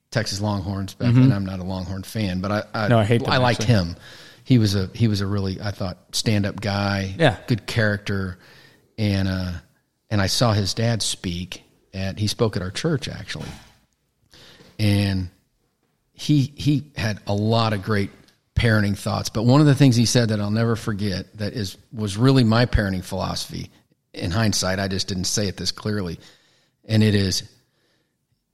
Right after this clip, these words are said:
Speaker 1: you have to prepare the boy for the path,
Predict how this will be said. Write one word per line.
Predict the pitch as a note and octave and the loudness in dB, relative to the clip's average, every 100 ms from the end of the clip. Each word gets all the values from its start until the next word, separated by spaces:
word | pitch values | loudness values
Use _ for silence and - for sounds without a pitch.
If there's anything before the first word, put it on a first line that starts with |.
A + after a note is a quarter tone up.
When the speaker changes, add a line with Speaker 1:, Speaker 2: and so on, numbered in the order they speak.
| _ _ _ - | _ _ _ -2
Speaker 1:
you | G#2+ | 0
have | - - D3 D#3 - - _ - | 2 2 4 4 0 -10 _ -10
to | - | -4
prepare | A2 - B2 A#2+ A2+ G#2+ G#2 - _ _ _ | -2 4 4 4 4 2 0 -8 _ _ _
the | G2 | -10
boy | G2 - - A#2 B2 C3 C3 B2+ - _ _ | -10 -6 0 4 4 4 4 0 -8 _ _
for | - G#2 | -6 -4
the | G2 | 0
path, | - C#3 A#2+ F#2+ F#2+ - | 2 2 0 -4 -6 -10